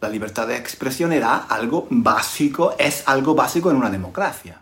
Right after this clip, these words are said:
Franco, el, el dictador, em, Francisco Franco,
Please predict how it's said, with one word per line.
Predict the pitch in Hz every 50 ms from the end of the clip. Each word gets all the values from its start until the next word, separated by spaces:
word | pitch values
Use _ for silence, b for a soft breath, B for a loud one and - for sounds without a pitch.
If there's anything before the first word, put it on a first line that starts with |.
| _ _
Franco, | - - - 190 220 247 269 262 - - - 143 147 180 214 - -
el, | 123 120 117 117 113 113 113 110 113 113 - -
el | 117 110 104 101
dictador, | 95 104 98 - - - 95 92 101 127 160 170 165 165 160 156 143 -
em, | 143 123 120 117 107 110 107 104 107 107
Francisco | - - - - 107 104 - 139 139 135 - 147
Franco, | 139 - 156 160 160 147 135 120 120 123 131 131